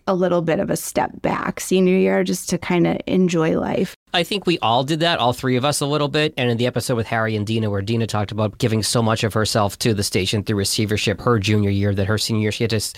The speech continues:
Speaker 2: step back. And I'm not gonna compare what we went through to what she went through, 'cause God, she went through a lot of stuff that she never should have had to go through. But for all three of us in that house, and we kinda said, "Well, you know, we've given so much of our time to the station."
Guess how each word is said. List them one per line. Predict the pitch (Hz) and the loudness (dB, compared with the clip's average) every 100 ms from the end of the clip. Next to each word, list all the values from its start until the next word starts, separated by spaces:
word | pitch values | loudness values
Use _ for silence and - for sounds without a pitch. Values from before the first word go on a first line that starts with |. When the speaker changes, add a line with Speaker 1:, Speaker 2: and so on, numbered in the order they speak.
| - - | -14 -10
Speaker 2:
step | - 120 | -2 0
back. | 131 117 | 2 2
And | 123 113 - - | 2 0 -4 -6
I'm | 156 160 | -2 0
not | 151 | 0
gonna | 151 | 0
compare | 135 123 135 123 | -2 -2 0 0
what | 120 | 0
we | 120 131 | 0 2
went | 123 113 | 2 0
through | - 113 | -2 -2
to | 104 117 | -2 -2
what | 110 | -2
she | - 131 | -2 -2
went | 117 101 | 0 -2
through, | 101 | -4
'cause | 95 98 90 - | -4 -6 -6 -4
God, | 110 113 95 | 0 0 -2
she | 123 | -2
went | 104 98 | -2 -2
through | 120 104 | -2 -2
a | |
lot | 101 101 98 | 0 0 -2
of | - | -2
stuff | 107 101 | -2 -2
that | 104 | -2
she | - 98 | -4 -6
never | 107 110 104 | -2 -2 0
should | 110 | -2
have | 101 | -2
had | 101 | -2
to | 95 | -2
go | 110 117 | 0 0
through. | - 101 | 0 -4
But | 98 117 113 - - - | 0 0 0 -8 -12 -6
for | 151 - | -4 -2
all | 185 190 | -2 -2
three | 202 214 | 0 0
of | 151 | 0
us | 139 - | -2 -4
in | 165 | -2
that | 170 143 | 0 -2
house, | 120 160 120 - - - - - | 0 0 0 -4 -8 -12 -20 -6
and | 135 131 139 | 0 0 2
we | 156 | -2
kinda | - 180 | 0 0
said, | 165 180 | 0 0
"Well, | 214 | 2
you | 214 | 2
know, | 220 | 2
we've | 202 151 - | 2 0 0
given | 190 220 | -2 0
so | 220 165 | 0 0
much | 165 143 | 0 0
of | |
our | 135 | -2
time | - 135 | 0 0
to | 127 | 0
the | 113 | -2
station." | - 127 117 117 | 0 0 0 -2